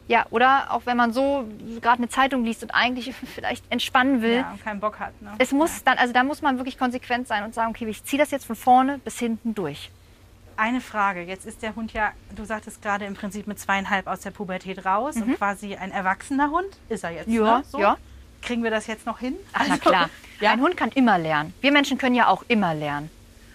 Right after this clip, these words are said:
Speaker 1: Bloß natürlich ist es wie bei uns, das Lernen dauert immer mit Laufe des Alters immer ein bisschen länger. Und vor allem haben sich Verhaltensweisen, besonders das, schön gefestigt.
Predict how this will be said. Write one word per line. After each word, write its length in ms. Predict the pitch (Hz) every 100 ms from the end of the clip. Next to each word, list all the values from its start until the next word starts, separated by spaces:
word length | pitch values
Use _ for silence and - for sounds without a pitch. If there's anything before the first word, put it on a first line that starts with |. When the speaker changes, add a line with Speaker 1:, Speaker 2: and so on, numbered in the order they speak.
| - -
Speaker 1:
Bloß 240 | 247 302
natürlich 360 | 240 254 269 247
ist 120 | 220
es 160 | 220
wie 80 | 208
bei 160 | 202 196
uns, 440 | 226 285 381 - - - - -
das 140 | 214 -
Lernen 260 | 208 220
dauert 280 | 226 208 240
immer 360 | - 240 269 269
mit 160 | 214 202
Laufe 280 | 202 220
des 140 | 214 -
Alters 300 | 202 220 -
immer 160 | 254
ein 160 | 220 214
bisschen 240 | 220 220
länger. 400 | 220 226 202 151 - - - - - -
Und 120 | 220
vor 100 | 220
allem 140 | 202
haben 180 | 196 196
sich 320 | 190 175 -
Verhaltensweisen, 920 | - 190 196 233 294 269 262 269 311 370 - - - - -
besonders 340 | 196 196 196
das, 280 | 208 247 -
schön 560 | - - 277 285 320 339 -
gefestigt. 680 | 247 208 175 - 151 -